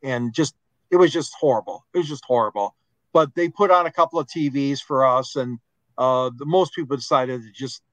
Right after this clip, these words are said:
you know, go home and be with their family, and I left about noon. Uh, but that was, yeah, that was where I was. I went to work for half a day, but my heart certainly wasn't in it,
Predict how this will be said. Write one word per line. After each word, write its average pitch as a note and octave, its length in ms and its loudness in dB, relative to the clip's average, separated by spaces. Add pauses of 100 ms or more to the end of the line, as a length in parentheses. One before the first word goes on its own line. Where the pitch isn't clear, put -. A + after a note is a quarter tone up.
(260)
you D#3+ 120 -4
know, C3+ 100 0
go C3+ 240 4
home C3+ 220 -2
and B2 100 -8
be C3 140 -2
with A#2+ 120 -6
their A#2 140 -2
family, A#2+ 540 -2
and A#2 100 -2
I B2 140 0
left A#2+ 240 0
about G#2+ 300 -4
noon. A2+ 460 -8 (760)
Uh, A2+ 420 0
but C3 160 -2
that E3+ 220 4
was, D3 320 -8
yeah, B2 160 -2
that C#3 180 0
was C#3+ 220 -2
where D3 180 6
I D#3 160 4
was. B2+ 320 -6
I B2 120 -4
went C#3 220 -4
to D3 80 -4
work C#3 280 0
for C3 140 4
half C3+ 240 2
a C3 60 -10
day, C3 220 -2
but A#2 320 -6
my A#2 140 -2
heart C#3 320 0
certainly D3 300 -8
wasn't B2 380 -2
in A#2 140 -2
it, A#2 160 -2